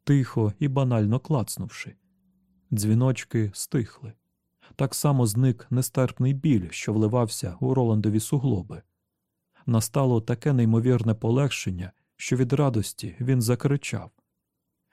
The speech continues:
А наступні десять секунд нічого не міг з собою вдіяти. Опустив підборіддя на груди, заплющив очі і щосили боровся з собою,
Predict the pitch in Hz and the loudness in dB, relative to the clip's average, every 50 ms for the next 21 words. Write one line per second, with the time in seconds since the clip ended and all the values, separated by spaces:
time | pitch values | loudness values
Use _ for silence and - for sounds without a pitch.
0 | _ - - 107 101 101 - - - 131 - - 117 107 113 110 110 - 107 107 | _ -4 0 2 2 0 0 0 -2 -2 0 0 0 2 2 2 2 2 -2 -2
1 | - - 113 110 - - 135 127 117 - _ _ _ - 123 139 147 - - 156 | 0 -2 -2 -2 0 0 2 2 0 -2 _ _ _ -2 0 0 2 2 2 0
2 | 143 117 104 98 98 107 113 107 - - - - 104 104 107 113 135 147 139 123 | 2 2 2 2 4 4 4 2 0 -4 -4 -4 -2 0 2 2 2 0 0 0
3 | 123 101 90 - - - - - - _ _ _ _ _ _ _ _ _ _ _ | 0 0 0 -2 -6 -12 -16 -18 -20 _ _ _ _ _ _ _ _ _ _ _
4 | - - 120 - - 139 - - - 156 127 - - 117 107 104 113 117 127 120 | -4 -4 -4 0 0 -2 -2 0 0 0 0 0 -2 -2 0 2 0 2 2 0
5 | 110 101 110 107 113 135 143 135 143 123 101 95 92 95 - - _ _ _ _ | 0 0 0 2 2 2 0 0 0 -2 -2 -4 -6 -10 -12 -12 _ _ _ _
6 | _ _ _ _ _ - - 110 123 - - 139 135 - - - 113 110 - - | _ _ _ _ _ -6 -2 -2 0 0 2 -2 0 0 0 -2 -2 -2 -2 -2
7 | 135 143 131 - - - 98 - _ _ _ _ _ _ - 139 135 123 - - | 0 0 0 -2 -4 -8 -8 -10 _ _ _ _ _ _ 0 0 0 0 0 -2
8 | - 131 120 - - - 143 127 107 95 92 - 113 101 123 131 131 127 113 - | -2 -2 -2 -2 0 2 2 2 2 2 0 -2 -2 0 2 2 4 2 0 0
9 | - 113 107 - - - 143 139 127 131 107 90 82 82 - | -2 -4 -4 -4 -2 -2 -2 0 0 0 -2 -2 -4 -8 -14